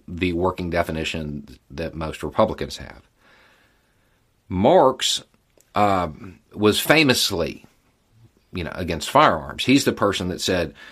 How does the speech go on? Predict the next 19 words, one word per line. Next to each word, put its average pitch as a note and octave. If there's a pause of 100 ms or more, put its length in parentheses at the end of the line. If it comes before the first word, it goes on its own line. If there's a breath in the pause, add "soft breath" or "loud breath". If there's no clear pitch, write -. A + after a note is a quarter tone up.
(260 loud breath)
"There's G#2
no G#2
reason G#2+ (160)
why D#2
on D#2
the C#2+
street D#2+
today G#2+ (380 soft breath)
citizens F#2 (440 soft breath)
should D#2+
be E2+
carrying D#2+
loaded D2
weapons." - (1080)
Right? E2+ (320)
No, C#3+ (100)
that's E3+
Ronald D#3+
Reagan. C#3+